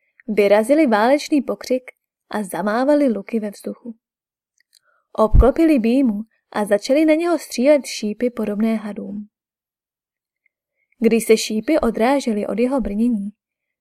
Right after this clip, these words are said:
Býma se jen smál a ostatní šípy srážel kijem. Tak odrazil jejich útok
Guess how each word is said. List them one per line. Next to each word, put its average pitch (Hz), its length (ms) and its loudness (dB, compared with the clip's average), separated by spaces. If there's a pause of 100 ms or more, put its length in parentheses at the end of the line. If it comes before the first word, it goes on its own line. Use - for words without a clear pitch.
(100)
Býma 202 420 0
se 320 120 -2
jen 320 180 2
smál 214 540 -6 (400)
a - 120 0
ostatní 294 540 2
šípy 208 400 -6
srážel 202 580 -8
kijem. 214 320 -10 (1600)
Tak 214 200 2
odrazil 220 480 4
jejich 320 400 4
útok 220 360 -6